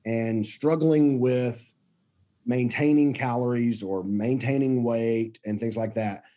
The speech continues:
ask if your treatment facility has a cancer dietitian or has someone that can help you. Um, I know for a fact,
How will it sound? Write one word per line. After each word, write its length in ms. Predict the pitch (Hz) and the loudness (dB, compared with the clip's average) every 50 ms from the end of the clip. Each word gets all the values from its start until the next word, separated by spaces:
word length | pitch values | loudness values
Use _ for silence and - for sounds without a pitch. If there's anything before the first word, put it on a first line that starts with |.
| _ _ _ _ _ _ - | _ _ _ _ _ _ -10
ask 540 | - 147 175 175 160 131 - - - - - - | -6 -4 -2 0 -2 -2 -4 -6 -8 -10 -12 -8
if 220 | - 127 131 127 - | -4 -4 -4 -2 0
your 540 | 127 127 131 139 143 143 143 147 143 - - _ _ _ _ - | 0 0 2 2 2 2 2 0 -2 -4 -10 _ _ _ _ -12
treatment 380 | - - 151 151 143 151 147 | -4 -2 -2 0 0 -2 -4
facility 560 | - 135 117 - - 131 120 117 110 110 107 101 | -4 -8 -6 -4 -2 -2 -2 0 0 0 -2 -2
has 680 | - - 123 120 113 107 104 95 92 87 - - - _ _ _ _ - | -2 -4 -4 -4 -4 -4 -6 -6 -8 -8 -12 -14 -16 _ _ _ _ -8
a 140 | 107 110 104 | -6 -6 -6
cancer 420 | 104 - 123 120 107 104 - 110 98 | -6 -6 -6 -6 -6 -6 -6 -8 -8
dietitian 760 | 90 95 95 95 90 - - 98 87 - - 85 82 82 80 | -6 -8 -10 -10 -12 -12 -10 -12 -12 -12 -12 -12 -12 -12 -12
or 120 | 82 95 87 | -10 -10 -10
has 580 | - - 139 139 135 127 120 110 107 104 - | -8 -6 -6 -6 -4 -4 -4 -6 -6 -8 -8
someone 400 | - - 143 135 131 123 120 117 | -6 -4 -2 -2 0 0 0 -2
that 140 | 113 110 107 | -2 -4 -6
can 100 | - 92 | -8 -10
help 300 | 85 98 98 98 98 - | -8 -6 -8 -8 -8 -10
you. 220 | - 78 78 76 - _ _ _ - - _ _ _ - | -14 -14 -14 -14 -16 _ _ _ -20 -20 _ _ _ -8
Um, 540 | 117 127 123 120 120 120 117 110 107 113 - _ _ _ - | -6 -4 -4 -2 0 0 0 0 -2 -6 -12 _ _ _ -10
I 200 | 120 139 156 170 | -6 -2 0 2
know 360 | 165 156 151 151 151 147 147 | 2 2 2 2 2 2 0
for 200 | 143 147 147 151 | 0 0 0 0
a 60 | 143 | 0
fact, 480 | 147 - 113 110 110 110 110 110 - | 0 -2 -4 -2 -2 -4 -6 -8 -12